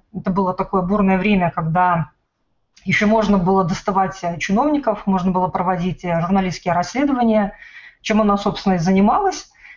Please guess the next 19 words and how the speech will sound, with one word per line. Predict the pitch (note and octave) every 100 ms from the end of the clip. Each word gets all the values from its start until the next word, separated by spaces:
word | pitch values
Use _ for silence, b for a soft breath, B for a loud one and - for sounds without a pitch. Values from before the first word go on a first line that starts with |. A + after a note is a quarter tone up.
| B
И | F#3+
у |
меня | G#3+ B3+
сложилось | A#3 A3 A#3+ G#3+
такое | G3+ - G#3 G3 F#3 E3+ F3+
впечатление | - D3+ G3 A3 D4 D4+ B3
по | G#3
ее | G3+ F#3+
работе, | F3+ A3 C#4+ -
что, | - F#3+ F3+ F3+ F3
э, | E3 E3 E3 E3
журналистика — | F#3 G3 B3+ B3+ G3+ F3+
это, | F3+ F#3
в | G3
общем-то, | - F#3+ E3+
такая | - - F3
веселая, | E3 G3+ C4 C#4 B3+
драйвовая | F#3+ G3+ G3+ A#3 G#3+ G3
штука, | G3 - D4 B3 G#3+